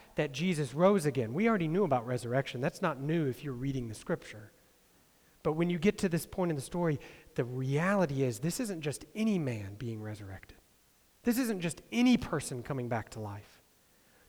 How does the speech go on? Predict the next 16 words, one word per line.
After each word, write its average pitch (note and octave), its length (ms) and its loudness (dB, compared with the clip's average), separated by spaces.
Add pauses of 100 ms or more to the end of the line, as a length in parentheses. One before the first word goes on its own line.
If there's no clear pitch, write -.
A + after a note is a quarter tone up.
(100)
This B3 220 4
is G#3 220 6 (220)
the D#3+ 100 4
God G3 560 8
of F#3 100 4
all G#3 280 6
creation F3 800 0
who D#3+ 220 0
actually F#3 600 2 (1200)
oversaw, G3+ 1000 4
reigned C#3+ 1000 4 (380)
over G3 240 0
the F3+ 100 2
world, C3 600 -2 (1600)
subjected G3 960 2
himself, G3+ 680 0